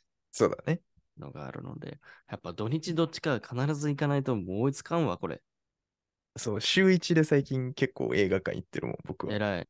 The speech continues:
Speaker 2: それは土日に行ってる感じ？
Speaker 1: うん。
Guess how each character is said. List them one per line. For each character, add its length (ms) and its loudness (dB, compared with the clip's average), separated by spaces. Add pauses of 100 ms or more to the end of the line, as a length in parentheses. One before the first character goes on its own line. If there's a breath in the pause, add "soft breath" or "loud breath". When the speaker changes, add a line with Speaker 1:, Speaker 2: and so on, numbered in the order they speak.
(160)
Speaker 2:
そ 140 -6
れ 120 0
は 180 2
土 120 0
日 200 0
に 140 2
行 40 -8
っ 40 -20 (220)
て 80 2
る 100 0
感 160 -2
じ？ 240 -10 (560)
Speaker 1:
う 60 2
ん。 220 2